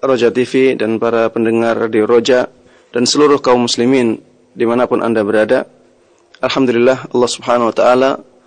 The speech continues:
mempertemukan kita kembali dalam kajian ilmiah ini. Mudah-mudahan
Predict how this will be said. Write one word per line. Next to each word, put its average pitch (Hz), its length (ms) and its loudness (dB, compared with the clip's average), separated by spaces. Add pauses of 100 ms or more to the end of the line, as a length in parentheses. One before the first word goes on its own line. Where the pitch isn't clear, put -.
(340)
mempertemukan 131 640 0
kita 117 240 -4
kembali 113 480 0
dalam 107 480 -4
kajian 113 400 -2
ilmiah 113 320 0
ini. 123 320 -2 (640)
Mudah-mudahan 127 880 0